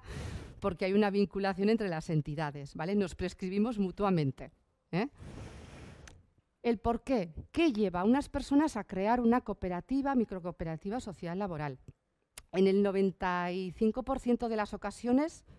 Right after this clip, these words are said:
¿m? se crea una cooperativa para crear tu propio puesto de trabajo. Esa es la motivación última. ¿M? Quieren trabajar. Están en desempleo muchos años,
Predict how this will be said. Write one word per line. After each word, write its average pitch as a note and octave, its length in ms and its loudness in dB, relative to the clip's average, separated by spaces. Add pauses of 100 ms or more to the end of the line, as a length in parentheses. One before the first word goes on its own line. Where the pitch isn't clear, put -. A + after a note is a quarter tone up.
(760)
¿m? B3 160 8 (640)
se G3 340 -4 (540)
crea C4 320 2
una A3+ 180 4
cooperativa B3 580 0
para G3+ 280 0
crear A#3+ 460 2 (120)
tu G3 160 -8
propio F#3 500 -2
puesto D4 500 -2
de A3 120 -4
trabajo. D#3+ 520 -6 (160)
Esa D#4 240 -2
es D3+ 100 -6
la D#3+ 100 -4
motivación D#3+ 680 -2
última. C3+ 460 -2 (920)
¿M? A#3+ 240 6 (360)
Quieren C#4 340 6
trabajar. E3+ 640 -2 (800)
Están G3 280 4
en G3 80 8
desempleo F#3 460 2
muchos F3+ 360 -2
años, D4 560 6